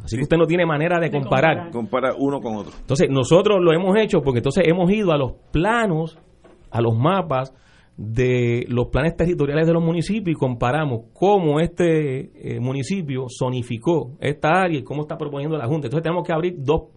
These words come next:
Speaker 1: dos mapas en la computadora. Tampoco se puede imprimir, porque, eh, eh, eh, toma mucho tiempo. Además hay que tener printer, hay que tener todo este tipo de tecnología. Así que el que no tiene esta tecnología está realmente desprovisto de la información.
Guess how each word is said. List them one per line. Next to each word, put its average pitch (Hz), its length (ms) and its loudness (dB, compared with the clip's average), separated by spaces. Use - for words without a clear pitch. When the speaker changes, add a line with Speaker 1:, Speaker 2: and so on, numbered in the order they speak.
Speaker 1:
dos 143 200 0
mapas 165 300 0
en 147 40 -4
la 143 80 -2
computadora. 131 720 -2
Tampoco 110 340 -6
se 175 100 -4
puede 180 140 -6
imprimir, 156 380 -4
porque, 101 160 -4
eh, 104 280 -4
eh, 98 220 -4
eh, 101 380 -4
toma 123 140 -2
mucho 151 240 0
tiempo. 123 380 -4
Además 123 220 -4
hay 170 80 2
que 143 60 -4
tener 143 220 -6
printer, 175 300 -6
hay 104 80 -6
que 123 80 -4
tener 143 240 -6
todo 139 140 -8
este 143 120 -6
tipo 156 240 -2
de 147 140 -4
tecnología. 135 500 2
Así 147 140 -2
que 139 100 -4
el 123 60 -4
que 120 120 -4
no 151 120 0
tiene 190 220 0
esta 180 140 -2
tecnología 170 600 0
está 131 200 -4
realmente 151 680 -4
desprovisto 117 560 2
de 151 80 2
la 131 60 -2
información. 117 480 -4